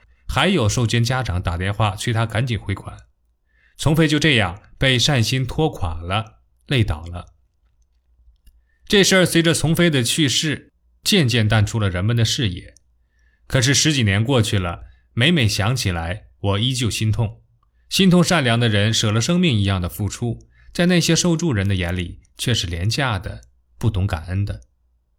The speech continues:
相似的情景其实一直都在上演。很多长期接受捐助的人，渐渐就习惯了伸手索要，就觉得别人给他钱是应该的。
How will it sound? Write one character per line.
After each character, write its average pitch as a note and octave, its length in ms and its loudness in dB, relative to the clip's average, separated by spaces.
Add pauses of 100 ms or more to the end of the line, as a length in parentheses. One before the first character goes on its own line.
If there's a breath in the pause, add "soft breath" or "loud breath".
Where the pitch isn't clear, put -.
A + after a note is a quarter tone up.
(560)
相 F#3 200 0
似 F#3+ 120 0
的 D3 140 2
情 D3 260 2
景 F2+ 380 -4
其 D3 240 0
实 A#2+ 240 2
一 C3+ 160 0
直 A2+ 180 -2
都 D3 160 -2
在 A#2 180 -2
上 F2 220 -2
演。 E2+ 200 -12 (800)
很 C3+ 160 -2
多 F3+ 120 4
长 E3+ 300 0
期 F3+ 180 0
接 E3+ 160 2
受 C#3+ 220 -2
捐 D3 220 -2
助 C#3+ 120 -6
的 G2 140 -4
人， E2+ 200 -10 (380)
渐 F3+ 220 2
渐 D#3 180 0
就 A2+ 120 2
习 G2+ 260 -2
惯 A#2+ 260 -2
了 F2+ 120 -2
伸 A2+ 200 -2
手 G#2 160 -4
索 F#2+ 220 -8
要， G2 320 -6 (460)
就 F3 160 2
觉 B2+ 180 0
得 C3 160 0
别 B2 180 0
人 D#3 140 0
给 E2 160 -6
他 A2+ 140 -2
钱 G#2+ 260 -2
是 G#2+ 140 -4
应 A2+ 180 -2
该 B2+ 240 -4
的。 - 220 -12